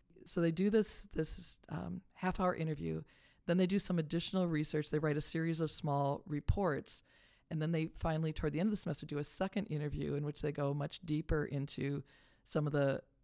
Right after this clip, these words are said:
family history and environmental history of the person they're interviewing. And then they, this all comes together at the end in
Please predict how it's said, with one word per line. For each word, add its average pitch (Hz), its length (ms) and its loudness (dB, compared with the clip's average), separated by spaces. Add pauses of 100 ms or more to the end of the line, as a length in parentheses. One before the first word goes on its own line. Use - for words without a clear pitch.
(200)
family 151 360 0
history 175 400 -2
and 151 80 0
environmental 143 460 -2
history 151 500 -4
of 147 240 -4
the 151 160 -2
person - 340 6
they're - 80 -2
interviewing. 147 560 -2 (460)
And 165 160 6
then 170 100 8
they, 160 300 4
this 156 220 2
all 156 100 4
comes 160 260 -2
together 139 400 2
at 139 140 0
the 175 160 0
end 226 240 4
in 143 440 0